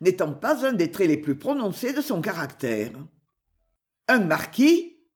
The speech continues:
Je crois bien que le vénérable auteur de mes jours tenait une auberge ou quelque établissement de ce genre. Un marquis ?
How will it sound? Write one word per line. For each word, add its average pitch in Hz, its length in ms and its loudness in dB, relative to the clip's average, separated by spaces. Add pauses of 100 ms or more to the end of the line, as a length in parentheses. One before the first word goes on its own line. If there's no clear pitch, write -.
(320)
Je 196 120 -4
crois 190 240 0
bien 226 320 0
que 302 100 -2
le 180 120 2
vénérable 247 520 0
auteur 190 300 -2
de 160 100 -2
mes 143 160 -2
jours 196 420 -2 (200)
tenait 262 220 0
une 185 240 -4
auberge 208 640 4
ou 180 100 -4
quelque 294 320 -4
établissement 208 640 -2
de 285 100 -2
ce 220 180 0
genre. 127 560 -6 (920)
Un 254 100 6
marquis ? 262 800 0